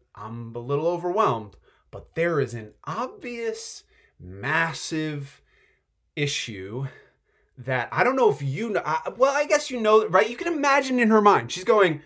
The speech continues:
"Wait, okay, this does seem to be God. This does seem to be an angel.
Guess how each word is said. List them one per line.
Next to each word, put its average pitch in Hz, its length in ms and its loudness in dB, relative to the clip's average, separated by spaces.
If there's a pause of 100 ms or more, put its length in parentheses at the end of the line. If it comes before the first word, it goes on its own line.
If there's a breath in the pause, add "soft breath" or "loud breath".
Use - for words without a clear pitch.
(100)
"Wait, - 260 -4 (100)
okay, 131 380 -12 (260)
this 151 180 -14
does 175 300 -6
seem 180 220 -14
to 160 80 -18
be 147 100 -12
God. 175 480 0 (220 loud breath)
This - 100 -20
does 160 240 -4
seem 170 220 -8
to 156 80 -14
be 143 120 -6
an 123 180 -8
angel. 180 600 -2